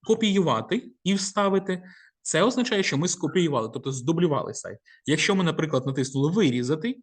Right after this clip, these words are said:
і нікуди не вставили, це означає, буде, по суті, видалити слайд. Тобто, які, які опції присутні. Для презентації ми можемо вибрати ще окремо для нашого дизайну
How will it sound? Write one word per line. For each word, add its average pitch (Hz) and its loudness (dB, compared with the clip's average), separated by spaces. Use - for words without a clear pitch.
і 170 0
нікуди 185 0
не 170 0
вставили, 170 -2
це 180 -4
означає, 247 -2
буде, 160 -4
по - -12
суті, 160 -2
видалити 120 -4
слайд. 120 -14
Тобто, 113 -6
які, 147 -2
які 151 -4
опції 143 -2
присутні. - -12
Для 285 2
презентації 277 2
ми 208 6
можемо 131 2
вибрати 156 0
ще 135 -2
окремо 117 -4
для 127 -2
нашого 120 -2
дизайну 113 -6